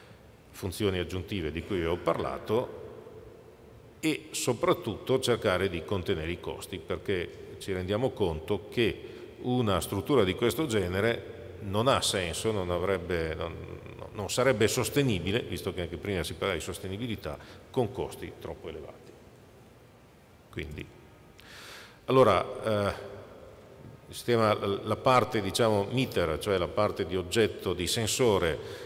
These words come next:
è questo, sensore di tensione e corrente, eh, possibilmente a larga banda, lo vediamo fra un attimo, un digitalizzatore, una unità di elaborazione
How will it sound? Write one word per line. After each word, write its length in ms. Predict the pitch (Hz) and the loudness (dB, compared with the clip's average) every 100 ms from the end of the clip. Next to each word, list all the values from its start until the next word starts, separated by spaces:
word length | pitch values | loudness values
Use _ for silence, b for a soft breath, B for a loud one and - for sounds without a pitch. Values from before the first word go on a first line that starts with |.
| B - | B -6
è 220 | 92 87 | -4 -2
questo, 420 | 110 135 - 156 | 2 4 4 2
sensore 460 | 147 98 - 98 92 | 0 -2 0 0 0
di 60 | |
tensione 360 | - - 101 90 | -2 -4 -2 -2
e 60 | 85 | -2
corrente, 680 | 156 135 110 107 147 156 - - B B B - | 0 2 2 2 2 0 -2 -12 B B B -8
eh, 600 | - 92 90 85 82 82 - - - - - - - - - - - - - | -2 0 2 2 0 -2 -4 -12 -16 -18 -18 -18 -20 -20 -20 -20 -20 -20 -8
possibilmente 600 | 107 - 101 98 107 92 | -4 -2 -2 0 0 2
a 40 | 90 | 2
larga 280 | 90 87 | 2 2
banda, 340 | 98 110 87 82 | 2 2 2 0
lo 100 | 82 | 0
vediamo 540 | 85 87 87 82 - - | 0 0 0 -2 -4 -8
fra 180 | - 143 | -6 -2
un 100 | 135 | -2
attimo, 380 | 60 - 98 120 | -2 -6 -6 -4
un 120 | 113 | -2
digitalizzatore, 1000 | 101 95 85 92 101 147 - 67 69 87 B B B - - - | -2 -4 -4 -2 -2 -4 -4 -6 -6 -8 B B B -20 -20 -8
una 200 | 110 104 | -4 0
unità 400 | 98 95 - 104 | 0 0 2 2
di 100 | 85 | 4
elaborazione 720 | 85 87 131 135 - 73 82 | 0 0 0 0 -2 -6 -6